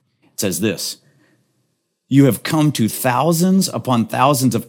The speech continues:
angels in joyful assembly," rather than in fearful assembly. "God, don't talk to us. It's scary. We're scared that we can't live up to your expectations. We know we're, we're broken." No, it's people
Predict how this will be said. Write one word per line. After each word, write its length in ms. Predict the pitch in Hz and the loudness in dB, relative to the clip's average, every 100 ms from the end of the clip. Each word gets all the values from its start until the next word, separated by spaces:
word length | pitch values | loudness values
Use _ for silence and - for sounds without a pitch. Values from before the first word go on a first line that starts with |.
| - | -4
angels 460 | 160 170 117 104 | 0 0 0 -2
in 380 | 127 123 113 90 | -2 0 0 -2
joyful 540 | - 160 208 208 117 | 0 4 4 2 -2
assembly," 420 | 95 - 95 82 73 | -2 -2 -6 -6 -2
rather 320 | 110 143 147 | 0 2 2
than 180 | 131 113 | 0 0
in 100 | 98 | -2
fearful 480 | - 160 180 131 | 2 2 4 0
assembly. 400 | 107 - 98 101 | -2 -2 -4 -4
"God, 300 | 101 143 143 | -2 0 2
don't 180 | 139 131 | 2 0
talk 260 | 131 143 131 | -2 -4 0
to 100 | 139 | 2
us. 160 | 113 113 | 2 0
It's 160 | 98 | -6
scary. 600 | - 156 151 139 107 85 _ _ | -2 0 2 2 0 -2 _ _
We're 120 | 110 | -4
scared 360 | 104 - 151 131 | -4 0 0 2
that 60 | |
we 80 | 123 | 0
can't 200 | 127 139 | 0 0
live 140 | 123 123 | 0 0
up 160 | 127 | -2
to 80 | 123 | -2
your 80 | 117 | -4
expectations. 760 | 117 110 92 131 131 120 98 | -4 -8 -4 0 0 -2 -4
We 120 | 90 107 | -2 0
know 200 | 127 135 | 2 0
we're, 140 | 117 | -2
we're 240 | - 107 | -4 -4
broken." 400 | 98 113 135 95 | -2 -4 -4 -2
No, 140 | 107 123 | 2 2
it's 120 | - | 0
people 400 | - 127 110 98 | -4 -2 -2 -6